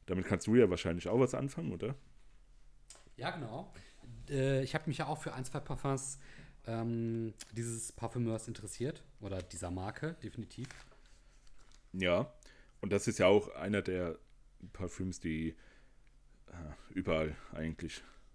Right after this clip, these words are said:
Speaker 1: draufgesprüht wurde und wird immer noch mit, ähm, dieses, was du so toll findest, wie heißt das, Goldene?
Speaker 2: Genau.
Speaker 1: Das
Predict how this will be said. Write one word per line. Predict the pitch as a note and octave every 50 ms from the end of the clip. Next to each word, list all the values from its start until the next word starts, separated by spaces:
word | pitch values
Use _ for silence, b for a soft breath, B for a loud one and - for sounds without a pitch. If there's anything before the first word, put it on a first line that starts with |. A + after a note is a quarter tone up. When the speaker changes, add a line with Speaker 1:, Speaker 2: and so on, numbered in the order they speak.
| - - - - - - - -
Speaker 1:
draufgesprüht | - F2+ F2+ - - - - - - F2 D#2+ - - - - - - - - - -
wurde | - F#2 F2 F2 E2+ - - F2 D#2+
und | D#2 D#2 D#2 D#2 - - - - -
wird | F2 F2+ F2+ F2+ - - - -
immer | - F#2 F2+ F2
noch | F2 E2+ E2+ E2 - - b b b b b -
mit, | F#2 F#2 - - - - - - -
ähm, | - E2+ E2+ E2+ E2 E2 D#2+ D#2 D2 - - - - -
dieses, | - E2 D#2+ E2 D2+ - - - B B B B B B B B B
was | - F#2+ -
du | - G2+
so | F2+ F#2 F2
toll | - F#2+ F#2 F2
findest, | - - F#2 F2+ F2 E2 - -
wie | E2+ F2
heißt | F2+ -
das, | F#2 - -
Goldene? | - F#2 F#2+ G2 F#2 - F2+ F2
Speaker 2:
Genau. | E2+ C3 A2+ G2 E2 C#2+ - - - - - - - - - - - - - - - - - - - - - - - - - - - - - - - -
Speaker 1:
Das | - F2 D#2+ - - -